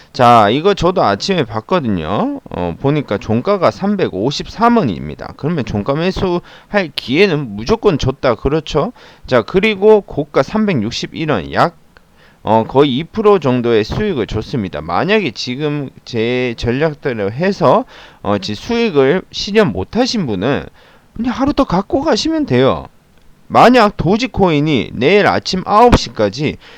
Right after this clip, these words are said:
삼백오십 원을 못 지켜주잖아요. 그러면 무조건 손절해야 됩니다. 무슨 말씀인지 아시겠죠? 무조건 손절하고 도지코인을 다시 종가선 삼백오십 원을 확인시켜 준다면, 유지해 준다면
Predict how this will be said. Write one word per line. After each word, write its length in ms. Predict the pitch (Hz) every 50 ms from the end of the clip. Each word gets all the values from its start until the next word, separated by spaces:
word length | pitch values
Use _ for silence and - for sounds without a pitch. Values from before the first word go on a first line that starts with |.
| - _
삼백오십 960 | _ - - 226 247 247 233 240 175 95 95 98 117 165 220 - - 262 214 233
원을 240 | 220 202 196 165
못 240 | 120 90 95 139 165
지켜주잖아요. 840 | - 240 214 - 233 208 147 123 101 110 107 95 92 98 110 131 143 - - - - _ _
그러면 560 | - - 196 214 247 240 214 170 123 101 101 101
무조건 540 | 110 120 131 160 - 277 254 - 262 240 190
손절해야 640 | 147 - 175 175 160 151 143 120 123 123 117 123
됩니다. 400 | 110 95 82 76 65 60 - 69 67 65 -
무슨 180 | - 101 127 120
말씀인지 580 | 113 113 117 120 - - 135 120 107 95 -
아시겠죠? 720 | 82 82 95 - - 110 92 78 - - - 98 127 135 - -
무조건 420 | - 92 95 131 151 - 165 143 120
손절하고 880 | - 190 190 175 175 165 139 143 147 185 247 262 247 - 151 120 104
도지코인을 580 | - - 120 156 170 202 - - 156 143 123 98
다시 500 | - 113 131 196 - - 208 170 208 247 - - - - _ _ -
종가선 440 | - 123 127 127 - 180 - 170 151
삼백오십 720 | - 170 202 208 190 170 113 92 104 117 131 - 202 170
원을 320 | 160 139 131 143 143 156 156
확인시켜 720 | 151 160 - 196 202 202 220 220 202 - - - 151 127
준다면, 640 | - - - 120 147 170 196 202 180 123 92 71 - -
유지해 420 | 92 101 101 95 - 156 190 202
준다면 680 | 196 - - 113 113 131 175 202 220 190 135 107 110 87